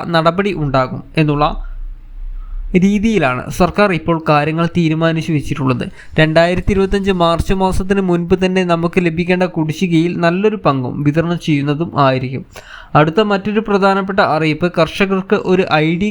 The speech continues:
കാർഡിൻ്റെ വിതരണം നമ്മുടെ സംസ്ഥാനത്ത് ആരംഭിച്ചിരിക്കുന്നു. ഗദർ ആപ്പ് വഴി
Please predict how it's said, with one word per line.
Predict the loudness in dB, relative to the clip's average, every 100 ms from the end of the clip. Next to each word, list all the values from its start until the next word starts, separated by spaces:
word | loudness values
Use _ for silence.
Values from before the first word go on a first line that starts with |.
| 0
കാർഡിൻ്റെ | 0 0 0 0 0
വിതരണം | 0 0 0 -4 -8
നമ്മുടെ | -6 0 0 0
സംസ്ഥാനത്ത് | -4 0 0 0 -2 0 0
ആരംഭിച്ചിരിക്കുന്നു. | 0 -4 -2 -2 0 -2 -4 -6 -18 -20 -20 -20 -20 _ -2 2
ഗദർ | 2 2 0 0 0
ആപ്പ് | 0 0 0
വഴി | 0